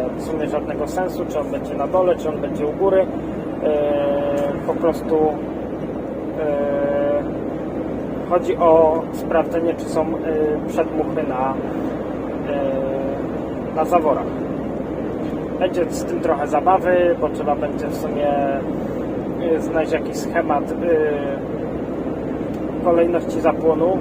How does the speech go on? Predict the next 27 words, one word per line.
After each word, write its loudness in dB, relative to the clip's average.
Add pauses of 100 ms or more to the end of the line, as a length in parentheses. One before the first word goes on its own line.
(580)
bo 2
ja 4
pamiętałem 2
kiedyś 0
kolejność 4
zapłonu 2
w -2
tym -2
silniku, 0
ale 2
teraz 2
to -2
już -2
mi -4
to -2
umknęło 0
z -2
głowy, 4
yy, 2
i, 2 (800)
i -2
sprawdzać 2
na, 2 (1160)
yy, -2
każdym 2
z -2
cylindrów, 2